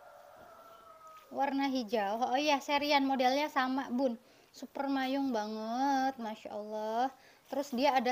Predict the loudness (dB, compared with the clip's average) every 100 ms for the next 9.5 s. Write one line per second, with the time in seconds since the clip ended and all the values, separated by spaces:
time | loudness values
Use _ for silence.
0 | 0 -2 -2 -4 -2 -2 -2 -2 -2 -2
1 | -2 -2 -6 -12 -20 -20 _ 2 4 2
2 | -2 -4 -2 0 0 -2 -2 -2 -2 -2
3 | -4 -6 -6 -4 -2 -2 -2 -6 -6 -6
4 | -4 -6 -6 -2 -2 -2 -4 -6 -20 -20
5 | -20 _ _ _ _ -20 -20 -14 -6 -4
6 | -4 -6 -16 -6 -2 0 2 2 0 -6
7 | -4 -4 -4 -6 -10 -10 -12 -14 -6 -6
8 | -6 -20 -20 -10 -6 -4 -6 -6 -4 -4
9 | -4 -2 0 0 -2